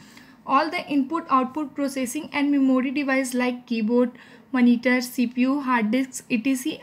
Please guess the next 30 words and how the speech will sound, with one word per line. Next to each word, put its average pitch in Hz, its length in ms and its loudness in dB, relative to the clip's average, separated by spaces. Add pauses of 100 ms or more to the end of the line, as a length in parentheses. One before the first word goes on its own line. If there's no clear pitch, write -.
are 277 200 2
the 311 100 0
known 285 400 2
as 302 100 -8
hardware 254 440 2 (120)
parts 247 240 2
of 269 160 -6
a 302 60 -4 (100)
computer। 233 480 0 (640)
ए, 254 220 2 (160)
all 294 260 6
the 349 140 -2 (220)
device 262 400 2
जैसे 254 340 0
कि, 285 240 0
न, 262 400 4
इनपुट, 247 540 2 (260)
आउटपुट, 247 520 4
प्रोसेसिंग 247 640 0
and 262 260 4
memory 247 460 6
device 247 400 0 (420)
और 247 120 4
इसमें 277 320 0
कीबोर्ड, 240 560 2
मॉनिटर, 240 460 4
सीपीयू, 254 460 -2
हार्ड 240 240 0
डिस्क 277 280 -2
आती 254 340 -2